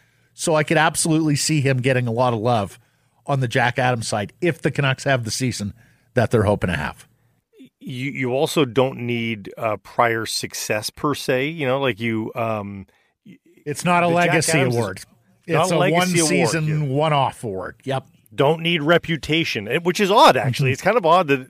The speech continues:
Speaker 2: that, that you don't need to be a sort of a seasoned coach. And in fact, a lot of times, the more unlikely you are to have
Speaker 1: Mm-hmm.
Speaker 2: success, the more that they want to praise you for your, for any level of success. So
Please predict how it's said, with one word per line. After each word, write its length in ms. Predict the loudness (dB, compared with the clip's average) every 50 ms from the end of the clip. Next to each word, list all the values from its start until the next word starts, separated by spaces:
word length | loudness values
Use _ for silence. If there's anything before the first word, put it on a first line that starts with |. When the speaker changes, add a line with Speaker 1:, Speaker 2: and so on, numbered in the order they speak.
| _ -16
Speaker 2:
that, 540 | -10 -4 -2 -2 -2 -4 -6 -10 -10 -4 -2
that 200 | -2 -2 -2 -4
you 120 | -6 -4
don't 240 | 0 0 0 0 -2
need 160 | -6 -6 -6
to 80 | -6 -4
be 180 | -2 -2 -2
a 60 | -2
sort 200 | -2 -4 -4 -6
of 80 | -6 -6
a 40 | -10
seasoned 520 | -10 -10 -8 -8 -8 -8 -8 -8 -10 -6
coach. 280 | -2 0 0 0 0 -2
And 100 | -6 -6
in 100 | -8 -8
fact, 380 | -10 _ -10 -8 -8 -8 -8
a 80 | -8 -6
lot 300 | -2 0 2 2 0 0
of 100 | -2 -6
times, 480 | -6 -4 -4 -4 -4 -6 -8 -10 -14 -16 -18 -20 -20 -20 _ _ _ _ _ _ _ _ -20 -20 -20
the 200 | -8 -4 -2 -2
more 220 | 2 4 4 4 6
unlikely 540 | 4 4 4 2 2 2 0 0 -2 -2
you 160 | 0 2 2 4
are 120 | 4 4
to 80 | 4 2
have 140 | 2 2
Speaker 1:
Mm-hmm. 100 | 0 -2
Speaker 2:
success, 540 | -6 -4 -2 0 0 2 2 0 -2 -4 -6
the 140 | -6 -4 -2
more 260 | 0 2 2 2 2
that 140 | 2 -2 -2
they 180 | 0 0 0 0
want 320 | 0 0 2 0 0 0
to 540 | 0 0 0 0 0 0 -2 -2 -4 -8 -12 _ _ _ _ _ _ _ _
praise 380 | -4 -2 0 0 0 0 -2 -4
you 200 | -6 -10 -10 -16 _
for 220 | _ -4 -2 -2 0
your, 280 | 0 0 0 0 -2 -4
for 160 | -6 -8 -8
any 220 | -8 -6 -6 -2
level 260 | -2 0 0 0 0 -2
of 80 | -2 -2
success. 400 | -6 -12 -10 -6 -6 -6 -6 -4
So 180 | -4 -4 -4